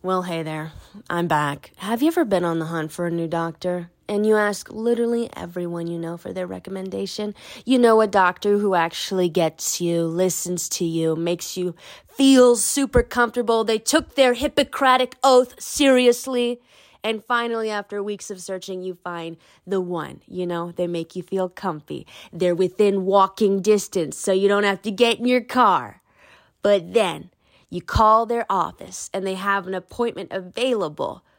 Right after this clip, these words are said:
But reception tells you this perfect doctor doesn't take your insurance. Wipe away your tears.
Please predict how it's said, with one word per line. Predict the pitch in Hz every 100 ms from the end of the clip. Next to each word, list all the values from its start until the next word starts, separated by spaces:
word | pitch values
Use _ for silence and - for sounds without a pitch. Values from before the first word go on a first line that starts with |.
| _ _ _
But | 320 349 339 226 226 - - -
reception | 220 214 - 277 - 247 214
tells | 208 196 196 180
you | 185
this | 170 175
perfect | - - 302 - 190 196
doctor | 196 196 - 175
doesn't | - 185 180 185
take | - 233 -
your | 254 240
insurance. | 208 - 302 269 330 359 - - _ - - -
Wipe | - 254 247
away | 254 233 226
your | 214 208 202
tears. | - - 247 220 175 143 - -